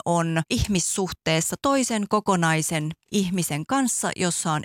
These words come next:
erilaisia puolia. Ja jos ei pysty hyväksymään sitä, että siinä on erilaisia inhimillisiä puolia, joka yleensä käytännössä tarkoittaa epätäydellisyyttä,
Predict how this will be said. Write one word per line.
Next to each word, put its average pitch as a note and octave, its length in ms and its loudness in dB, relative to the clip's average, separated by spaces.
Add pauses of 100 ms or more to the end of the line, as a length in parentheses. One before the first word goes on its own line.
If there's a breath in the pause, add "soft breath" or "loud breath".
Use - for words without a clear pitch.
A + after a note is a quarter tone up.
erilaisia D#3+ 800 0
puolia. E3 520 0
Ja F#3+ 100 4
jos A#3 320 2
ei G#3+ 120 0
pysty F3 340 0
hyväksymään E3 760 2
sitä, E3 420 0
että D3 260 -2
siinä D#3 360 0
on D3 80 0
erilaisia D3+ 680 0
inhimillisiä D#3 880 0
puolia, A#3 400 2
joka F3+ 220 2
yleensä E3 380 2
käytännössä C#3+ 580 -2
tarkoittaa C#3 540 -2
epätäydellisyyttä, G3 1120 0